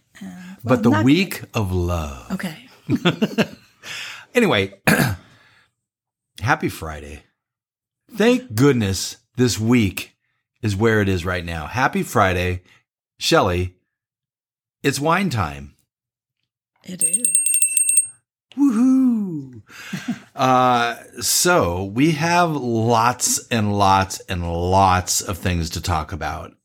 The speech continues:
Speaker 2: Um,
Speaker 1: And you always say we're gonna talk about our week over a glass of wine.
Speaker 2: Well,
Speaker 1: It's, like, more like two or three. <laughs>
Speaker 2: Should we go ahead and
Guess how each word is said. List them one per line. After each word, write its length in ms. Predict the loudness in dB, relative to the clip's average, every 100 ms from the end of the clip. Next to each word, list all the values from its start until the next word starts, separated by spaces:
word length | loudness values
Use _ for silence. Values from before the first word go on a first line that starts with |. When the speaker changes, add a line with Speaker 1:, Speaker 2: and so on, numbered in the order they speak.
| -10
Speaker 2:
Um, 480 | -6 -6 -8 -12 -14 -4
Speaker 1:
And 100 | 0
you 100 | 2
always 240 | 0 0
say 200 | -2 -2
we're 220 | -2 -6 -8 _ _
gonna 260 | -6 -4 -4 -10 _ _ _
talk 380 | -14 -10 -10 -10 _ _
about 540 | -12 -12 -12 -10 -10 -12
our 120 | -12
week 380 | -8 -8 -8 -6
over 260 | -4 -6 0
a 260 | 2 2
glass 380 | 2 2 0 -2
of 60 | -4
wine. 400 | -2 -4 -8 -16 _ -20 _ _
Speaker 2:
Well, 340 | 2 4 2 -4 -8
Speaker 1:
It's, 160 | -8 -2
like, 200 | -2 0
more 340 | -2 -2 -4 -8 -10 _ -18
like 140 | -16 -18 -20 -20 _ _
two 560 | -4 -4 -2 -4 -4 -6 -6
or 140 | -8 -10
three. 800 | -16 -16 -14 -12 -12 -10 -10 -8
<laughs> 40 |
Speaker 2:
Should 220 | 0 2
we 120 | 4
go 200 | 2 2
ahead 320 | 0 2 0 2
and 200 | -2